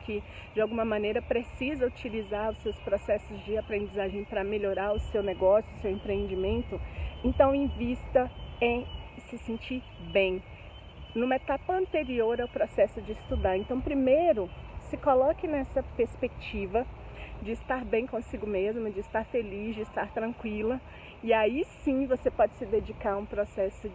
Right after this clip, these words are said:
de, de aprendizagem, de leitura diária, enfim, porque os resultados vão ser realmente muito melhores do que se você se dedicar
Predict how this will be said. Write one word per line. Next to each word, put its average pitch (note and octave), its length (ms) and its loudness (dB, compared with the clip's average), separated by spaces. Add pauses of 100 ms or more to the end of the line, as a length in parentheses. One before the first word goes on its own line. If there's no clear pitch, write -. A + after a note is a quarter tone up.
de, G3+ 480 -6
de F#3+ 240 -2
aprendizagem, F#3+ 800 0
de G3+ 100 -4
leitura A3+ 800 2
diária, F#3+ 720 0
enfim, G#3 480 -4 (380)
porque A3 180 2
os A3 100 6
resultados G#3 520 4
vão G#3 160 2
ser B3+ 420 6 (260)
realmente A#3+ 920 2 (260)
muito E4 480 6
melhores G#3+ 640 6
do G#3 100 -2
que A3 160 2
se - 140 -6
você G#3+ 340 2
se A#3 200 -8
dedicar G#3 720 -4